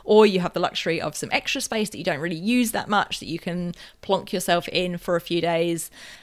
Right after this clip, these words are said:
It's so hard just to, the environment is so important to our habits and how we, how we operate. So if you really wanna just remove yourself and get into a different space,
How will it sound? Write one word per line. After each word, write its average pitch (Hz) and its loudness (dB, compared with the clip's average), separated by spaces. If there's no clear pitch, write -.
It's 202 6
so 214 2
hard 160 0
just 151 -4
to, 156 0
the 175 -4
environment 202 2
is 165 -4
so 175 0
important 156 -2
to 156 -4
our 143 0
habits - -2
and 160 -4
how 165 -4
we, 165 -2
how 170 2
we 175 2
operate. 160 2
So 196 -6
if 175 -6
you 190 -2
really 226 2
wanna 160 2
just - -8
remove 180 2
yourself 151 -2
and 151 -8
get - -6
into 165 -8
a 160 -8
different - -8
space, - -2